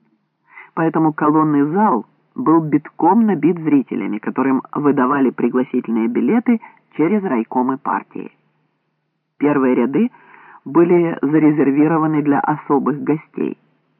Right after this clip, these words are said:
В их числе семья Пауэрсов и сотрудники американского посольства.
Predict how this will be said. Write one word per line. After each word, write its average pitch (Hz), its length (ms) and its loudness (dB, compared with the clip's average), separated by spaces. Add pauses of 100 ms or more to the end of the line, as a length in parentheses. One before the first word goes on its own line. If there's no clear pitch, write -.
(360)
В 143 140 0
их 143 140 0
числе 202 440 -2 (460)
семья 147 340 0
Пауэрсов 143 760 -2 (400)
и 160 100 0
сотрудники 156 580 0
американского 135 640 -2
посольства. - 720 -8